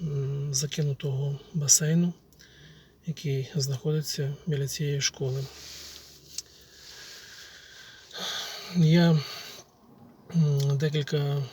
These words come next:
днів взяв паузу, вичікував, е, збирав інформацію. Цікаво було,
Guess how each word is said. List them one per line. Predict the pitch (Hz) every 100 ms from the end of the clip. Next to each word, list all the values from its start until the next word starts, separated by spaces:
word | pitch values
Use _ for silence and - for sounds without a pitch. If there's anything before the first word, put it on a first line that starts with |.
| - -
днів | 139 131 143 139 - -
взяв | 143 143 139 143 139 -
паузу, | 175 180 170 160 151 143 -
вичікував, | 151 139 139 - - 160 151 147 - - - - - - - - 175
е, | 156 151 151 147 151 151
збирав | 151 151 151 147
інформацію. | 147 143 165 165 175 - - 151 151 147
Цікаво | - - 147 143
було, | 143 143 139 143